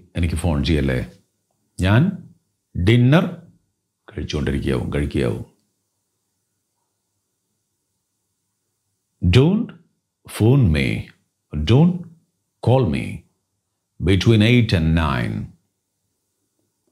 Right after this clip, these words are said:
I will be having dinner. ഓക്കെ, അപ്പം ഞാൻ എൻ്റെ വാക്ക് പാലിച്ചിട്ടുണ്ട്. കോൺജുഗേഷനിൽ നമ്മൾ വിട്ടുപോയ ആ രണ്ട്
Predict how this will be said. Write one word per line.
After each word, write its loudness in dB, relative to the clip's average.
I 2
will 4
be 6
having 0
dinner. 0
ഓക്കെ, -4
അപ്പം 0
ഞാൻ 2
എൻ്റെ 2
വാക്ക് -4
പാലിച്ചിട്ടുണ്ട്. -8
കോൺജുഗേഷനിൽ 2
നമ്മൾ -4
വിട്ടുപോയ 0
ആ -4
രണ്ട് -2